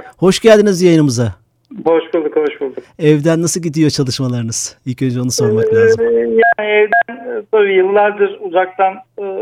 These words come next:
Speaker 2: çalışma kültüründe de teknoloji sektöründe olduğumuz için aslında alışkın insanlarız.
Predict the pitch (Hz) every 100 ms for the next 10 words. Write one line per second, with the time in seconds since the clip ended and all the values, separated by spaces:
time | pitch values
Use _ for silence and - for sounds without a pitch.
0 | 156 110 - - - _ - 170 170 180
1 | 175 170 160 175 170 170 175 170 160 -
2 | - 160 170 165 165 165 175 160 160 165
3 | 156 185 208 - - 165 _ _ _ _
4 | _ - 175 - - 147 185 170 156 -
5 | 175 160 147 143 147 196